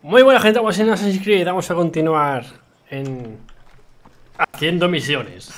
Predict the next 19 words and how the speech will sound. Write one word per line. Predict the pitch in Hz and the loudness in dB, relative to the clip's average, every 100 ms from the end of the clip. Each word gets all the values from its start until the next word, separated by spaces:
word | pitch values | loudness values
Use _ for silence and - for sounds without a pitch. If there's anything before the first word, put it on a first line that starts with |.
| - | -18
Vamos | 135 135 | -14 -12
a | 131 123 110 - _ - | -10 -10 -14 -18 _ -16
seguir, | - 156 156 135 | -6 -2 -2 -2
¿vale? | 123 165 202 - - - - _ _ - _ _ _ _ _ _ _ _ _ - - _ _ _ - - - _ _ | -4 -10 -12 -18 -20 -20 -20 _ _ -20 _ _ _ _ _ _ _ _ _ -20 -20 _ _ _ -20 -20 -20 _ _
Bueno. | 147 208 214 131 113 - - - _ _ - - _ _ _ _ - - - - _ _ _ _ _ _ _ | -2 0 2 0 -10 -20 -20 -20 _ _ -20 -20 _ _ _ _ -20 -20 -20 -20 _ _ _ _ _ _ _
Voy | 156 190 | -4 0
a | 226 | 0
hacer | 220 208 190 190 190 | 2 0 0 -2 -8
esta | 185 175 180 | -12 -6 -4
misión | 175 170 208 233 233 - - - | -4 -4 -4 -4 -6 -12 -20 -14
que | 160 | -12
ya | 147 202 196 180 | -6 -2 -2 -2
tengo | 180 160 | -6 -4
marcada. | 147 131 127 196 240 208 170 _ _ _ _ _ _ _ _ _ _ _ | -4 -4 -2 -2 -2 -8 -14 _ _ _ _ _ _ _ _ _ _ _
Que | - 147 151 147 139 | -12 -10 -8 -8 -10
la | 139 | -10
tenía | 151 165 214 190 | -8 -4 0 2
ya | 139 131 127 123 120 117 110 - _ - | 0 -2 -4 -6 -8 -8 -12 -16 _ -10
hecha. | 185 190 151 | -8 -8 -14